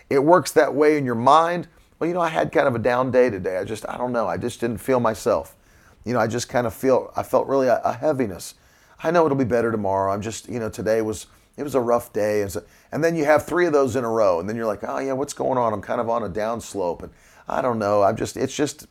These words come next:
man, maybe it's just the time of year." I, you know, and then all of a sudden, before you know it, you're dealing with chronic depression and anxiety attacks. And you're like, "How did I get here?" And next thing you know, you're getting prescription medication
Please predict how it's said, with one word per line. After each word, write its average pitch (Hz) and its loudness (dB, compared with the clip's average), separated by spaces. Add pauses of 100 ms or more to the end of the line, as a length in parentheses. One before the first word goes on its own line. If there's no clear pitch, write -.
man, 127 -2
maybe 135 2
it's 135 -4
just 131 -8
the 110 -8
time 120 -4
of 117 -6
year." 104 -2
I, 98 0
you 101 -4
know, 92 -6 (360)
and 165 4
then 180 2 (340)
all 180 12
of 170 4
a 151 2
sudden, 180 6
before 170 4
you 147 6
know 185 6
it, 160 2 (300)
you're 160 6
dealing 175 4
with 160 -2 (160)
chronic 170 4
depression - 2 (280)
and 151 2
anxiety 180 6
attacks. - 0
And 131 -4
you're 151 4
like, 131 4
"How 175 6
did 196 2
I 208 2
get 202 6
here?" 202 0 (260)
And 151 -4
next 170 -2
thing 180 0
you 170 2
know, 180 4
you're 165 4
getting 143 2
prescription 156 0
medication 165 2